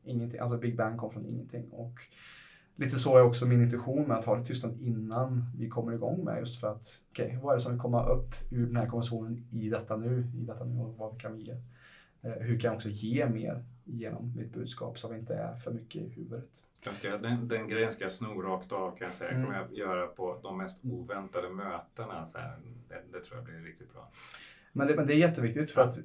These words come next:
Speaker 1: i den vi, samtidigt som vi lever i och det som vi jobbar med också, eh, om det är någonting som är problem för våra klienter så är det stress. Och, och jag brukar säga det till våra klienter att du behöver inte vara en timme, en halvtimme om dagen som mediterar, utan om du får in lite andningspauser,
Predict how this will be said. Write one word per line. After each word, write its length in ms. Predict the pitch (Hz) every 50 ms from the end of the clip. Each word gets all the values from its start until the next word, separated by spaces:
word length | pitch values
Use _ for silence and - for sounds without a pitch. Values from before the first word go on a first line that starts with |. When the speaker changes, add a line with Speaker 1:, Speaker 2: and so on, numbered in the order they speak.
| - -
Speaker 1:
i 140 | 143 131
den 200 | 123 139 131 127
vi, 280 | 123 123 120 120 123 127
samtidigt 380 | 123 - - 123 123 120 117 120
som 80 | 117
vi 60 | 113
lever 240 | 110 110 104 110 135
i 80 | 139 127
och 60 | 120
det 100 | 117 110
som 120 | - 113
vi 60 | 107 107
jobbar 200 | 110 104 104 104
med 100 | 107 107
också, 200 | 110 - - 143 143 - - - - -
eh, 340 | 123 120 113 - - - 123
om 60 | 120
det 60 | 117
är 40 | 117
någonting 220 | 123 120 120 120
som 140 | 117 - 120
är 60 | 117
problem 540 | - 120 113 123 135 139 135 123 120 120 - - -
för 100 | - 127
våra 120 | 120 117
klienter 340 | 120 123 110 104 104 - 127
så 100 | 123 117
är 40 | 127
det 60 | -
stress. 420 | - - - - - - - - _ _
Och, 380 | 131 123 117 113 113 - - 127 123 120 117 117 120
och 180 | 120 120 - - - - - - -
jag 120 | - 110
brukar 140 | 117 117 127
säga 200 | 123 131 131 123
det 60 | 123
till 60 | 120 120
våra 100 | 117 110
klienter 340 | 117 107 101 101 - 131
att 300 | 123 110 117 120 - - - - - - _ _
du 80 | - 120
behöver 120 | 123 147
inte 120 | 147 - 135
vara 280 | 139 135 117 107 -
en 80 | - -
timme, 260 | - 160 - - - - - -
en 100 | - 120
halvtimme 360 | 120 117 120 - 110 107 110
om 100 | 120 120
dagen 160 | 120 120 120
som 120 | 120 - 110
mediterar, 240 | 113 110 110 117 -
utan 260 | - - - - - - - - 117 120 120
om 100 | 123 123
du 80 | 123 120
får 160 | 120 127 127
in 60 | 139
lite 140 | 160 165 165
andningspauser, 880 | - 139 123 120 - - 120 113 - - - 135 147 165 165 165 -